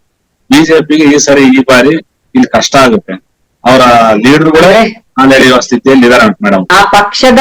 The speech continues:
Speaker 2: ಒಳಗೇನೆ ಒಳ ಹೊಡೆತಗಳು ಕೂಡ ಇದಾವೆ ಅಂತ ಅನ್ನೋದನ್ನ, ಆ, ನೀವು ಗುರುತಿಸಿದೀರಿ.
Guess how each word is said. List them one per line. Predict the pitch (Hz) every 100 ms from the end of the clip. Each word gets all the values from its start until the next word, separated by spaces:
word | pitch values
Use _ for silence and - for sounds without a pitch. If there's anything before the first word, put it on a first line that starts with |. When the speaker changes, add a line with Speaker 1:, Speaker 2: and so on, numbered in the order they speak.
| 254
Speaker 2:
ಒಳಗೇನೆ | 202 202 214 226 254 254 262 262
ಒಳ | 208 202
ಹೊಡೆತಗಳು | 226 233 226 233 240 240 269 294 294
ಕೂಡ | 233 233
ಇದಾವೆ | 240 202 208 214 208 214 233
ಅಂತ | 214 208 202
ಅನ್ನೋದನ್ನ, | 202 196 175 180 226 254 165 - _ - _ _ -
ಆ, | 156 165
ನೀವು | 180 202
ಗುರುತಿಸಿದೀರಿ. | 175 180 180 - 208 190 165 233 320